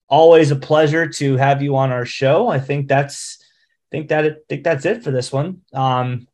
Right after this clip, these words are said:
y'all know where to follow him. You can catch him on S E C Network talking about all fourteen teams in the league. Chris, uh, at Chris Doering on Twitter. Chris, thank you so much as always, and we look forward to having you back again at some point, and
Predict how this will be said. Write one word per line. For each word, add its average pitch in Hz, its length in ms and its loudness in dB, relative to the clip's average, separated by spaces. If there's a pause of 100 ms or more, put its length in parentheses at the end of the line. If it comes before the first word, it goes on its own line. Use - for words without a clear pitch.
(560)
y'all 139 340 2
know 143 140 0
where 143 80 4
to 135 80 2
follow 139 380 4
him. 151 240 2
You 139 100 -4
can 127 340 -6
catch 135 280 -2
him 131 100 -2
on 127 140 -2
S 139 160 0
E 135 60 -4
C 127 180 -8
Network 131 400 -4
talking 131 340 -2
about 120 400 -6
all 131 220 0
fourteen 127 480 -8
teams 127 280 -8
in 127 60 -10
the 120 80 -10
league. 165 380 -6 (760)
Chris, 143 460 -2
uh, 123 40 -2
at 131 340 -4
Chris 139 160 0
Doering 139 400 0
on 127 300 -6
Twitter. 180 500 -2 (300)
Chris, 226 260 -2
thank 170 240 -2
you 170 80 -6
so 165 200 0
much 156 280 -2
as 131 100 -2
always, 170 400 2
and 135 260 2
we 135 60 0
look 143 180 0
forward 147 180 2
to 139 60 0
having 147 240 0
you 147 80 -2
back 143 260 0
again 131 280 -4
at 139 100 -8
some 139 220 -2
point, 131 320 -6
and 120 300 -10